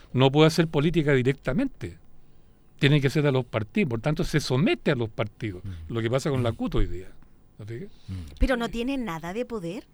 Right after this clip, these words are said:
Speaker 1: No tienen poder.
Speaker 3: Pero en el caso de que paralizaran y pueden parar una productividad,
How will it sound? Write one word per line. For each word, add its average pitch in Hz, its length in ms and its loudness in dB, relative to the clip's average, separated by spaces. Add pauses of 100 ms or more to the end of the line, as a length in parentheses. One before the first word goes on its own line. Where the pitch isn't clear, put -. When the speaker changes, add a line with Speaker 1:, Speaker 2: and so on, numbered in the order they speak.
(140)
Speaker 1:
No 156 120 -8
tienen 262 340 -2
poder. 104 240 -14
Speaker 3:
Pero 214 160 -2
en 202 80 -4
el 190 140 -6
caso 247 260 -2
de 233 120 -2
que 226 120 -4
paralizaran 214 760 -4
y 202 160 -6 (160)
pueden 240 300 0
parar 226 300 0
una 269 200 0
productividad, 175 720 -4